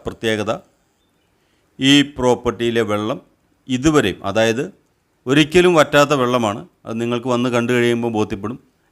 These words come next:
രണ്ട് കുളമുണ്ട്, അതുപോലെ കിണർ, ഓടിട്ട വീടാണ്. റോഡ് സൈഡിൽ നിന്നും, റോഡിൽ നിന്നും ഈ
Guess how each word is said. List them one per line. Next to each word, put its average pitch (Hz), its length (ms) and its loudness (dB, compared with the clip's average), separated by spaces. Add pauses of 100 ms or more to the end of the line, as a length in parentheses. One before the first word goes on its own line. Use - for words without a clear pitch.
(200)
രണ്ട് 127 260 4 (100)
കുളമുണ്ട്, 113 420 0 (1000)
അതുപോലെ 120 340 2 (120)
കിണർ, 107 280 0 (2000)
ഓടിട്ട 147 280 4 (160)
വീടാണ്. 120 360 2 (1600)
റോഡ് 180 440 6
സൈഡിൽ 117 380 0
നിന്നും, 107 200 -4 (140)
റോഡിൽ 147 340 4
നിന്നും 139 200 -2 (640)
ഈ 131 40 2